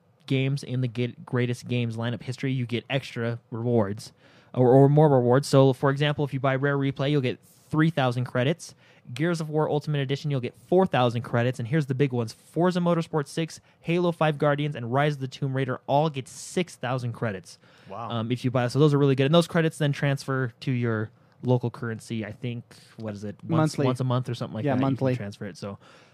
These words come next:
Speaker 1: really cool if you're into the rewards. I am. So it's fun.
Speaker 2: That is cool.
Speaker 1: Spend money, get rewards, basically.
Speaker 3: Yeah.
Speaker 1: Uh, moving on to games, or, you know, I guess. Never mind.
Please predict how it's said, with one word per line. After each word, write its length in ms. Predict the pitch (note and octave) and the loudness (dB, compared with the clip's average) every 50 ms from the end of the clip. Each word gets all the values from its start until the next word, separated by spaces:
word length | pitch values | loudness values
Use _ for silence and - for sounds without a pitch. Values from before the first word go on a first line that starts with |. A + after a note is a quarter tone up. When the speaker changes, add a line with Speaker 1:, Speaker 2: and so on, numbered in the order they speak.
| _ _ _ - | _ _ _ -2
Speaker 1:
really 320 | A#2+ D#3 G#3 B3+ A#3+ G3+ | 2 4 4 6 4 2
cool 440 | E3 - D3+ C#3 C3 B2+ C3 B2+ - _ _ _ _ _ - _ _ _ _ _ _ _ _ _ _ _ _ _ _ _ _ _ _ - | 0 0 0 0 0 0 -2 -4 -6 _ _ _ _ _ -20 _ _ _ _ _ _ _ _ _ _ _ _ _ _ _ _ _ _ -8
if 200 | - B2 A#2+ - | -6 -6 -4 -2
you're 100 | B2+ B2 | -2 -2
into 120 | A#2+ A2 G#2+ | -2 -2 -4
the 80 | A2 | -6
rewards. 420 | G#2 G#2 G2+ G2+ G#2 G2+ G2+ G2 A2 | -6 -4 -4 -4 -4 -4 -4 -4 -4
I 160 | A2 G#2+ G2+ | -4 -4 -6
am. 260 | F#2+ F#2 F#2 G2 F#2+ - - | -8 -10 -14 -16 -16 -18 -20
So 300 | - - F#2+ F#2+ F#2 G2 G2 - - - _ _ _ _ _ - | -18 -16 -14 -14 -14 -14 -16 -18 -20 -20 _ _ _ _ _ -18
it's 160 | - - - | -18 -16 -14
fun. 260 | - G2+ F#2+ F#2+ F#2+ - _ - A#2 | -12 -12 -12 -12 -14 -16 _ -20 -18
Speaker 2:
That 160 | A2 A2+ A#2 | -16 -16 -16
is 100 | A#2 - | -16 -14
cool. 200 | - B2+ B2 A2+ - | -14 -14 -14 -14 -10
Speaker 1:
Spend 280 | - - C3+ C3+ C3 | -4 0 0 0 2
money, 200 | B2 A#2 A2+ A#2+ | 0 -2 -4 -4
get 140 | A2 A2+ D#2 | -6 -6 -4
rewards, 560 | E2+ G#2 G2 F#2+ F#2+ F#2+ F#2 - - - - _ _ _ _ _ _ _ _ - | -4 -6 -6 -8 -10 -12 -14 -16 -18 -20 -20 _ _ _ _ _ _ _ _ -16
basically. 540 | - G2 F#2 - F#2+ F2 - F#2+ F#2+ G2 - _ _ - - | -14 -14 -14 -14 -16 -14 -14 -12 -12 -14 -16 _ _ -14 -8
Speaker 3:
Yeah. 220 | - C3+ C3 B2+ A#2 | -6 -4 -4 -4 0
Speaker 1:
Uh, 140 | - B2+ C3+ | 2 4 6
moving 260 | C#3+ D#3+ F3 F3 F3+ | 6 6 6 6 6
on 180 | F3 E3 E3 E3 | 4 4 2 2
to 140 | - - D3+ | 2 0 0
games, 840 | C3+ C3 D3 D3+ D3+ D3 D3 D3+ D#3 D#3+ D#3+ D#3 - - - - - - - - | 2 2 2 2 2 2 0 0 0 0 -2 -2 -4 -10 -12 -14 -18 -16 -10 -4
or, 300 | - C3+ B2+ A#2+ A#2 - _ - | 0 0 2 0 0 -4 _ -8
you 140 | - B2 A2 | -6 -6 -6
know, 160 | G2 F#2+ F#2+ - _ _ _ _ _ _ _ _ _ _ _ _ _ _ _ _ _ - | -6 -8 -10 -14 _ _ _ _ _ _ _ _ _ _ _ _ _ _ _ _ _ -12
I 60 | D3+ B2+ | -10 -8
guess. 340 | G#2+ G2 F#2+ - - - - - | -8 -8 -10 -12 -16 -20 -12 -10
Never 140 | - G#2 F#2+ | -10 -8 -8
mind. 280 | F#2+ F#2 F#2 F#2+ F2+ | -10 -10 -10 -10 -12